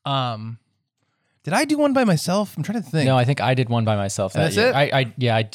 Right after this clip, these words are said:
Speaker 2: well, I did the Billy Zane one and the MacGyver one by myself.
Speaker 1: And I didn't do any other ones besides Office?
Speaker 2: I
Speaker 1: I
Speaker 2: don't
Speaker 1: had,
Speaker 2: think
Speaker 1: I know
Speaker 2: I,
Speaker 1: I did
Speaker 2: I,
Speaker 1: one.
Speaker 2: I know there was another one that we did. It was in the same ballroom where we did The Office. I'm
Speaker 1: Oh,
Speaker 2: trying
Speaker 1: it
Speaker 2: to
Speaker 1: was, uh, all the kids from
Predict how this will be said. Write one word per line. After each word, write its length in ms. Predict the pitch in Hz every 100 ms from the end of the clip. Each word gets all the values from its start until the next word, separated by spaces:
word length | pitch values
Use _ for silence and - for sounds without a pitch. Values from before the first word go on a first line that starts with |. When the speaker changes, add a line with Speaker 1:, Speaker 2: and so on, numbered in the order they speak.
| -
Speaker 2:
well, 100 | 143
I 60 | 143
did 160 | 151
the 60 | 127
Billy 260 | 151 156 131
Zane 260 | 143 143
one 180 | 139 127
and 500 | 131 135 131 127 - _ - _
the 60 | 113
MacGyver 460 | 113 113 113 110 101
one 280 | 92 90
by 180 | 104 110
myself. 500 | 98 98 110 92 87
Speaker 1:
And 80 | 143
I 60 | 220
didn't 140 | 269
do 140 | 233 214
any 180 | 196 226
other 160 | 220
ones 180 | 220 208
besides 280 | 190 208 180
Office? 440 | 196 196 233 226
Speaker 2:
I 100 | 139
Speaker 1:
I 20 | 156
Speaker 2:
don't 80 | 185
Speaker 1:
had, 180 | 165
Speaker 2:
think 100 | 147
Speaker 1:
I 40 | 165
know 120 | 175
Speaker 2:
I, 40 | 165
Speaker 1:
I 40 |
did 60 | 147
Speaker 2:
I, 100 | 185
Speaker 1:
one. 280 | 160 170 -
Speaker 2:
I 80 | 170
know 180 | 220
there 120 | 185 180
was 100 | 165
another 220 | 180 175
one 120 | 160
that 300 | 135 - 123
we 140 | 151 147
did. 380 | 151 143 135 120
It 60 |
was 120 | 123
in 60 | 123
the 80 | 117
same 240 | 151 147
ballroom 380 | 135 131 131 127
where 100 | 123
we 80 | 120
did 140 | 123
The 100 | 113
Office. 260 | 110 110 101
I'm 80 | 107
Speaker 1:
Oh, 80 | -
Speaker 2:
trying 120 | 277
Speaker 1:
it 40 | 233
Speaker 2:
to 60 |
Speaker 1:
was, 180 | 233 190
uh, 140 | 226 208
all 140 | 208
the 80 | 220
kids 200 | 247 196
from 180 | 185